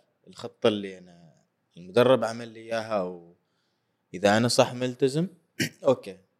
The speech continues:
ممكن الحين أ-، أطرأ إنه، أوكي، هل أنا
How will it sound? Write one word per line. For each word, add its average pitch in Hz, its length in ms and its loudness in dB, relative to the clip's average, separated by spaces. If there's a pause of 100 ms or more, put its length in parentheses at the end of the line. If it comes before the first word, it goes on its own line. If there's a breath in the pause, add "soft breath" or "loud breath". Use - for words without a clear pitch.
(120)
ممكن 117 320 -6
الحين 107 260 -14
أ-، 104 300 -20 (260)
أطرأ 113 360 2
إنه، 104 200 -12
أوكي، 101 300 -20
هل 98 160 -20
أنا 90 380 -20